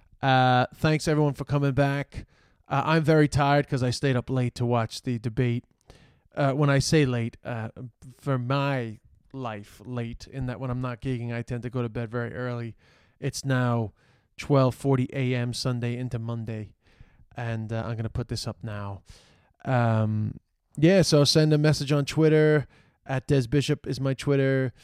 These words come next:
facebook dot com forward slash Des Bishop. Des Buffer is my Snapchat. I'm on Instagram, too. You can tweet, uh, Kevin, which I forgot his Twitter, but Google Kevin Brennan's Twitter. And, um,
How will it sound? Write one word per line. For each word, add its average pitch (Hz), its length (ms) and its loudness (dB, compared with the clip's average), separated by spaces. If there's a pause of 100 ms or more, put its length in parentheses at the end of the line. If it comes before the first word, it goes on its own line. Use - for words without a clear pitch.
(320)
facebook 135 420 -2
dot 131 220 0
com 135 200 0
forward 131 280 0
slash 135 260 -2
Des 131 240 0
Bishop. - 480 0
Des 139 260 2
Buffer 147 280 2
is 123 100 0
my 127 140 -2
Snapchat. 123 720 -4 (500)
I'm 120 120 -4
on 120 100 0
Instagram, 120 640 -4
too. 143 440 2 (340)
You 131 140 -2
can 131 440 -2
tweet, 135 420 -2 (140)
uh, 117 680 -4 (340)
Kevin, 165 320 0 (460)
which 135 240 -6
I 123 40 -2
forgot 127 260 -2
his 123 120 0
Twitter, 120 300 -4
but - 200 -12
Google 127 440 -2
Kevin 113 260 -4
Brennan's 110 340 -4
Twitter. 110 400 -4 (640)
And, 113 480 -2 (220)
um, 107 540 -6